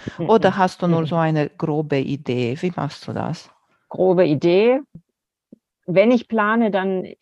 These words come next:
Speaker 1: eher eben die Formen oder die Linienführung bei den Linienspielen oder bei den Shapes, die,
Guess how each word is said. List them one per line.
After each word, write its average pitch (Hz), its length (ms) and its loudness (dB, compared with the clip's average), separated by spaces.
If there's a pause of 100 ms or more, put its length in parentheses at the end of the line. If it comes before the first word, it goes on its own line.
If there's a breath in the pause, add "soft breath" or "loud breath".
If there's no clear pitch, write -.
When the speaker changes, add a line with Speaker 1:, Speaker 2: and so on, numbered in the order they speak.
Speaker 1:
eher 196 260 4
eben 185 300 -2
die 180 80 0
Formen 196 540 0
oder 170 180 -2
die 165 100 -4
Linienführung 208 920 0
bei 214 100 0
den 190 140 -2
Linienspielen 226 920 -4 (760 soft breath)
oder 180 240 2
bei 165 80 6
den 165 160 0
Shapes, 185 400 0
die, 170 400 -2